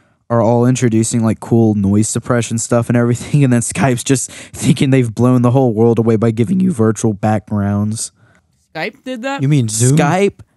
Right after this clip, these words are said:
Speaker 1: No, no, no. Skype
Speaker 2: Zoom.
Speaker 1: just added virtual backgrounds to their thing. <laughs> And they're like,
Speaker 2: Well, then Zoom did it first.
Speaker 1: Yeah, no, they're like, they're like,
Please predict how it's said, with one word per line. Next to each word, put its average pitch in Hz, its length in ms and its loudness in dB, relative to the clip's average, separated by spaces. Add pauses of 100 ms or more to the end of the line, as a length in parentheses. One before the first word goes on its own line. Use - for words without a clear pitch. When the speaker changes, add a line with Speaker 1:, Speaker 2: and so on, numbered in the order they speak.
(220)
Speaker 1:
No, 190 220 2
no, 226 120 4
no. 226 180 4
Skype 196 580 -2
Speaker 2:
Zoom. 175 60 -4
Speaker 1:
just 196 360 0
added 175 340 0
virtual 165 480 2
backgrounds 139 640 0
to 131 120 -4
their 127 180 2
thing. 117 380 0
<laughs> 190 600 -4
And 196 120 4
they're 185 160 4
like, 165 280 4
Speaker 2:
Well, 165 80 -4
then 147 200 -6
Zoom 160 240 -8
did 160 140 -6
it - 100 -10
first. 165 420 -8
Speaker 1:
Yeah, 160 220 0
no, 151 120 2
they're 135 140 2
like, 135 160 2
they're 139 160 0
like, 123 180 0